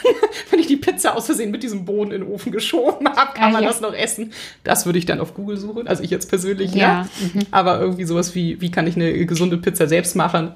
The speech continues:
Speaker 1: Das dann wieder auf Pinterest zum
Speaker 2: Ah,
Speaker 1: Beispiel.
Speaker 2: ja, ja, okay.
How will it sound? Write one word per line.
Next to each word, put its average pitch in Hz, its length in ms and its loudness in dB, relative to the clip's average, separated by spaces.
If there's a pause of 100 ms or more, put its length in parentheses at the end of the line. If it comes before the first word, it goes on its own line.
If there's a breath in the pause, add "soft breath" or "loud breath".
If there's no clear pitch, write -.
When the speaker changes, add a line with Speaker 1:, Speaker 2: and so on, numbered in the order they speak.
(140)
Speaker 1:
Das 170 200 -4
dann 160 140 -2
wieder 151 180 -4
auf 139 140 -8
Pinterest 165 440 -4
zum 156 120 -4
Speaker 2:
Ah, 180 40 -2
Speaker 1:
Beispiel. 208 340 2
Speaker 2:
ja, 202 120 2
ja, 208 380 -2
okay. 196 460 -2